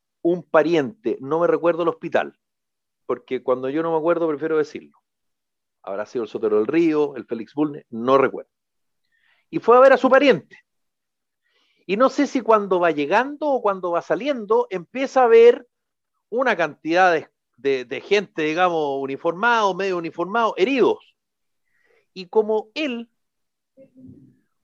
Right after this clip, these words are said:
cubría con, eh, con los periodistas de la época, eh, Moneda, qué sé yo, el Diego Portales antes, el Ministerio de Defensa, los conocía.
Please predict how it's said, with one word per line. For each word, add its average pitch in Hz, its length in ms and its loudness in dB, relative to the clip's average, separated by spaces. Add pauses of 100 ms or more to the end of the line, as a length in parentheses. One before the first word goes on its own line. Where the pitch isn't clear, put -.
(160)
cubría 185 800 2 (1300)
con, 165 340 0
eh, 127 760 -4
con 139 240 -4
los 135 120 2
periodistas 170 480 4
de 165 80 4
la 160 140 6
época, 160 460 0 (540)
eh, 127 360 -2
Moneda, 180 800 0
qué 165 140 -12
sé 160 200 -12
yo, 175 600 2
el 147 160 -6
Diego 160 260 -6
Portales 180 640 0
antes, 185 500 0
el 156 60 -4
Ministerio 151 460 -2
de 160 60 4
Defensa, 214 400 0
los 202 260 0
conocía. 214 600 -2